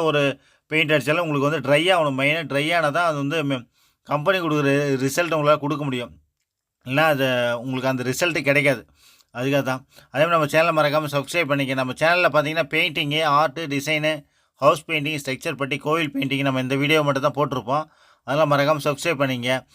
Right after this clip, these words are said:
பெல் பட்டன் அழுத்திக்க. மெயினாக பெல் பட்டன் அழுத்தி ஆல் கொடுங்க. என்னுடைய லிங்க் எல்லாமே உங்களுக்கு ஆட் ஆயிடும். அதெல்லாம் மறக்காம சப்ஸ்கிரைப் பண்ணிக்க.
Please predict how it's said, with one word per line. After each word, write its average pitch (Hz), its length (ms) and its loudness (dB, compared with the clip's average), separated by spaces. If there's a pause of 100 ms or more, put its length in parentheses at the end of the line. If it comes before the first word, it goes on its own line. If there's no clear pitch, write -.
(300)
பெல் 151 260 0
பட்டன் 156 240 4
அழுத்திக்க. 135 260 2
மெயினாக 143 240 0
பெல் 156 220 0
பட்டன் 143 260 -2
அழுத்தி 156 260 0
ஆல் 151 240 4
கொடுங்க. 127 340 -4
என்னுடைய 131 320 -6
லிங்க் 156 240 -4
எல்லாமே 156 260 2
உங்களுக்கு 135 300 0
ஆட் 147 160 4
ஆயிடும். 135 260 0
அதெல்லாம் 135 260 -2
மறக்காம 135 320 -2
சப்ஸ்கிரைப் 135 340 -4
பண்ணிக்க. 120 300 -4